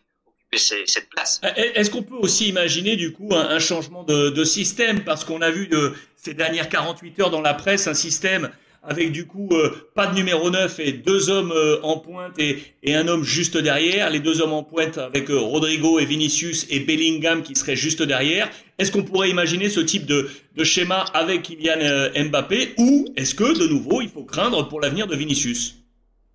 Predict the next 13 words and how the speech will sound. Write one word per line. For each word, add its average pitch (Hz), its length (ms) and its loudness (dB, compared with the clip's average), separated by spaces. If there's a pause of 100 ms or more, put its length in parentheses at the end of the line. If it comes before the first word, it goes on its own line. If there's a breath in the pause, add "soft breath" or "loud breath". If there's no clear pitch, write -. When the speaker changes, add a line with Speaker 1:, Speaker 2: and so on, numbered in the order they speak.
(1400)
Speaker 1:
Non, - 200 2
normalement, 190 520 0 (160)
l'avenir 170 400 -4
de 170 60 -14
Vinicius, - 520 -4
euh, 127 160 -2 (200)
il 104 240 -2
est, 98 400 -4 (420)
le 131 100 -20 (120)
Real 147 260 0
était, 110 560 -4 (1120)
veut 139 80 -2
le 135 80 2